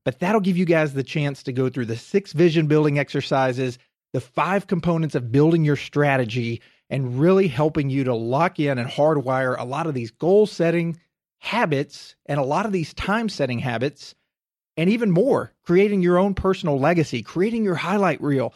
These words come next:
Guys, Curtis Estes and I just ripped the lid off of this thing when it comes to building your goals, because there's so much to it when it comes to really understanding not only where you're going,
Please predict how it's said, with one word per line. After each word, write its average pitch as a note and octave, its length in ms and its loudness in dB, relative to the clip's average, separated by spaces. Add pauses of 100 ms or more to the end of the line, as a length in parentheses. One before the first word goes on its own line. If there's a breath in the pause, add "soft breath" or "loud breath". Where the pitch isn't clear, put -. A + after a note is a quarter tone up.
(460 soft breath)
Guys, E3 340 -2
Curtis G3 440 2
Estes E3+ 340 0
and E3 100 0
I E3 140 0
just C#3 200 -4
ripped B2+ 440 -2
the D3 80 0
lid D#3 300 4
off C#3 180 2
of B2+ 60 -4
this B2 160 -4
thing B2+ 240 -2
when B2+ 120 -2
it - 100 -8
comes D3+ 380 -4
to C3 180 -4
building D3 500 0
your C3+ 180 0
goals, D3+ 360 2
because C3+ 320 -2
there's C3+ 220 -2
so E3+ 340 2
much E3+ 360 0
to E3 240 0
it B2 180 0 (300 soft breath)
when C3+ 160 0
it C3 120 -4
comes D3+ 420 -2
to A#2+ 340 -4
really F3 560 2
understanding C3+ 760 0
not B2 160 0
only C#3 180 0
where B2 180 0
you're A#2 140 -2
going, D#3 440 2